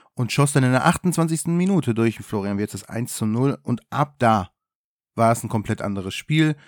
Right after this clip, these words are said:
Rom total getroffen, Leverkusen total selbstsicher. Auf einmal hat man Zweikämpfe gewonnen, die man vorher nicht gewonnen hat. Also in den Zweikämpfen, ich glaub, vorher war es, also vor dem eins null war es irgendwie sechzig vierzig oder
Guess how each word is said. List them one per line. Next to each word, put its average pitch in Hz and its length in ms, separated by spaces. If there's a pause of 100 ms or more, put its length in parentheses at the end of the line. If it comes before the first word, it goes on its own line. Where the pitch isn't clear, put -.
(380)
Rom 123 420
total 131 400
getroffen, 127 720
Leverkusen 117 680
total 113 380
selbstsicher. 110 600
Auf - 180
einmal 113 220
hat 107 100
man 110 140
Zweikämpfe 107 500
gewonnen, 107 240
die 107 80
man 107 140
vorher 113 260
nicht 143 200
gewonnen 127 360
hat. 117 140
Also 101 260
in - 140
den 113 120
Zweikämpfen, 113 640 (720)
ich - 180
glaub, 113 160
vorher 120 360
war 110 140
es, - 160
also 101 220
vor 127 180
dem 123 140
eins 117 260
null 117 240
war 107 100
es 110 120
irgendwie 110 240
sechzig 110 440
vierzig 123 400
oder 101 300